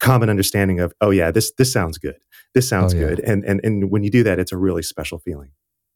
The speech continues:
Speaker 2: Yeah, absolutely. Absolutely. And I think there's, there's something, you know, music, uh, uh, as much as it can be a very, uh, you know, singular experience, you know, one can get immersed in a, in a world. And I, I've done that for, for so many years myself.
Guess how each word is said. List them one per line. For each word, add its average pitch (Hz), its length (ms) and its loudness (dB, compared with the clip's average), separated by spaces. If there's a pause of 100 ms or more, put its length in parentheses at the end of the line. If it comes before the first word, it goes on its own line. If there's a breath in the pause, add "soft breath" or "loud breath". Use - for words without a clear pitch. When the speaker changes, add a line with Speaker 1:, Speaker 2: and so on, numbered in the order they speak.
(140)
Speaker 2:
Yeah, 113 460 0 (220)
absolutely. 156 760 -2
Absolutely. 131 580 -2
And 90 120 -2
I 101 40 0
think 123 160 -2
there's, 113 240 -4
there's 113 140 -2
something, 123 420 0
you 123 40 0
know, 107 120 0
music, 110 500 -2 (340)
uh, 87 460 -2 (640 loud breath)
uh, - 180 -4
as 110 160 -2
much 120 200 0
as 110 100 0
it - 100 -6
can 113 240 0
be 101 260 2
a 92 60 0
very, 98 540 0 (640)
uh, 87 80 -4
you 85 140 -4
know, 92 100 -4
singular 127 540 2
experience, 117 840 0
you 104 60 -2
know, 101 140 -2
one 104 160 -2
can 95 160 -4
get 90 160 -4
immersed 101 480 -2
in 98 80 -4
a, 92 200 -6
in 98 60 -2
a 90 80 -2
world. 101 380 0
And 87 240 -4 (160)
I, 87 200 -2
I've - 200 -6
done 95 160 0
that 92 160 -4
for, 92 180 -8 (120)
for 87 120 -6
so 123 180 0
many 110 140 4
years 101 240 2
myself. 101 380 0